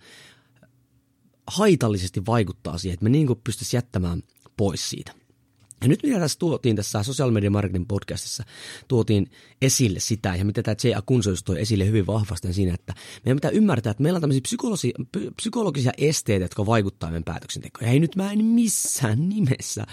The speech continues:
ole minkälainen, minkälainen ammattilainen psykologiasta ja muussa vastaavasta, vaan tää on hauska tämmönen idea.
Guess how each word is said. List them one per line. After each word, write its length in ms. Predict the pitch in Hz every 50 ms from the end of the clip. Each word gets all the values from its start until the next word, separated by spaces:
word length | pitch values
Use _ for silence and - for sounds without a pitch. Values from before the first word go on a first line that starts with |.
| - - - - -
ole 140 | 151 185 185
minkälainen, 960 | 190 190 208 208 208 202 180 139 135 120 117 135 139 127 120 113 113 107 117
minkälainen 640 | 180 247 277 226 147 139 117 110 104 104 101 - -
ammattilainen 680 | - 127 143 151 127 107 95 - - 95 87 85 90 85
psykologiasta 800 | - - - 120 110 - 107 95 90 92 92 90 90 - - 92
ja 60 | 90
muussa 360 | 95 101 101 - - 98 90
vastaavasta, 480 | - - - - - - - - - 233 233 214 - - - - - - -
vaan 140 | - 92 -
tää 100 | - 214
on 100 | 214 220
hauska 460 | 196 170 220 269 233 151 - - 120
tämmönen 460 | - 120 117 113 113 113 120 120 110 - - - - - - _
idea. 400 | 170 196 170 165 143 113 101